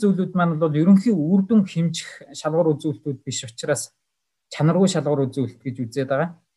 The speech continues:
Тэгэхээр чанартай шалгуур үзүүлэлт юу хэ-, хэлж гэнэ вэ гэд аваад үзэхээр боловсролын байгууллагын жишээн дээр аваад үзэх юм бол манай боловсролын салбар маань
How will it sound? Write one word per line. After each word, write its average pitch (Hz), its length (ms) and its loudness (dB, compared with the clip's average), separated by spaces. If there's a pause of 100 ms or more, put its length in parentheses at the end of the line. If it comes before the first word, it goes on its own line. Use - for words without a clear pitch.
(220)
Тэгэхээр 151 200 0
чанартай 190 400 4
шалгуур 190 400 2
үзүүлэлт 165 360 -8
юу 165 200 -2
хэ-, - 160 -10 (280)
хэлж 135 200 -12
гэнэ 147 240 0
вэ 139 120 2
гэд 123 160 -2 (120)
аваад 135 320 0
үзэхээр 151 300 -4 (340)
боловсролын 185 600 0
байгууллагын 165 440 2
жишээн 156 280 -2
дээр 139 160 2
аваад 135 280 2
үзэх - 160 -18
юм 139 160 -4
бол 127 120 -2
манай 139 440 -2 (360)
боловсролын 147 640 -2 (1000)
салбар 139 440 -4
маань 131 320 0